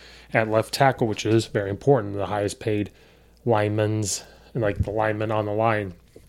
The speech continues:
So here was the quote that was said. The video gives a lot more context, but the, when you have the whole context, it still boils down to this. "One good thing about offensive linemen,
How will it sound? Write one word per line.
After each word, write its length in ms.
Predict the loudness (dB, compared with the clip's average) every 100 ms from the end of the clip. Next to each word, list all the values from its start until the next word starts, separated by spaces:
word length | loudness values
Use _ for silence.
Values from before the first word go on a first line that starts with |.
| -20 -20 -18 -16 -14
So 180 | -2 6
here 140 | 8
was 160 | 6 4
the 140 | 0
quote 420 | 2 4 4 4
that 140 | 2 2
was 120 | 0
said. 380 | -2 -2 -4 -6 -2
The 80 | 2
video 280 | 6 6 6
gives 280 | 4 4
a 40 | 4
lot 180 | 2 2
more 120 | -2
context, 580 | 0 0 2 2 2 0
but 140 | -2
the, 160 | -4 0
when 140 | 2 2
you 120 | 2
have 220 | 2 2
the 80 | 4
whole 160 | 2
context, 560 | 2 0 2 2 0 -2
it 100 | -2
still 480 | 0 4 4 4 0 -10 -20 -20 -4 4
boils 300 | 4 4 2
down 200 | -2 -2
to 80 | -6
this. 260 | -6 -10 -14 -20 -20 -6
"One 260 | 4 6 8
good 200 | 6 6
thing 160 | 6 6
about 300 | 6 8 6
offensive 360 | 4 2 2
linemen, 600 | 2 2 2 -2 -8 -12